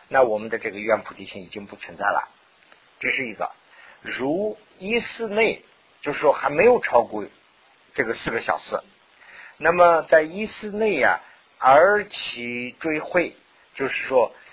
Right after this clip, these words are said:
啊，我一个六，四个小时内我这样的思想有了，但是还不到四个小时中间呢，我自己后悔了，哎呀，刚才我这样做，这是不对的，我这样不能这样想，我这样的心有了，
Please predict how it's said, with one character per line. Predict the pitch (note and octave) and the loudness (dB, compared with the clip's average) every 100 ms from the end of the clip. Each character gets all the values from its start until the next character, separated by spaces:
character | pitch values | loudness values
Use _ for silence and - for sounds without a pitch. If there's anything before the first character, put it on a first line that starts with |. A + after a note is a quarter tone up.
| - | -16
啊， | - A#2 A2+ | 0 4 6
我 | F#2+ A#2+ B2+ | 4 0 -2
一 | D3+ | -2
个 | F#3+ F#3+ F3 - | -2 0 -2 -4
六， | F3 G#3 D#3+ C3+ | -4 -2 -2 -8
四 | - - | -10 -6
个 | F#3+ | -2
小 | E3 - | 2 2
时 | - C#3+ | 0 -4
内 | D3+ B2+ | -2 -2
我 | A2+ | -2
这 | B2+ F#3 | 0 4
样 | D#3+ | 4
的 | B2+ | 4
思 | - D#3+ | -8 -2
想 | D3+ C3+ | 0 0
有 | G#2 F2+ | -2 4
了， | A#2+ D3 | 4 4
但 | - F#3 | 4 2
是 | F#3+ | 2
还 | F3 D#3 | 0 0
不 | - G#3+ | 0 2
到 | A#3 | 4
四 | G3 G#3+ | 2 -4
个 | F#3 | -2
小 | - G#2+ | 2 0
时 | - | 0
中 | C#3+ D3+ | -6 -6
间 | C#3+ D3+ | 2 4
呢， | A#2+ | 4
我 | A2 | -2
自 | - E3+ | -4 -8
己 | C3 | -8
后 | - C3+ | -4 -4
悔 | A2+ | -4
了， | G2 | -4
哎 | D#2+ | -2
呀， | B2 G#2+ F2 | 0 0 0
刚 | - C3+ | -4 -4
才 | C#3 | -6
我 | A2+ | -8
这 | C3 | -4
样 | C3+ A2 | -4 -2
做， | C3 G#2 - - - | -6 -8 -10 -20 -8
这 | C3+ | -6
是 | B2+ | -6
不 | A2+ | -6
对 | C#3+ C3+ | -4 -2
的， | G#2+ | -2
我 | G2+ A2+ | -6 -6
这 | D3 | -2
样 | B2 - | -2 -4
不 | |
能 | C3+ C3 A#2+ | -6 -8 -6
这 | B2 | -4
样 | G2+ | -4
想， | - F2 D#2+ - - - | -6 -8 -8 -14 -20 -6
我 | A#2+ | -2
这 | D3 | 6
样 | F3+ D#3+ | 4 4
的 | - | -4
心 | - D#3+ | -6 -6
有 | C3 F2+ | -6 -4
了， | G2 F2 | -4 -4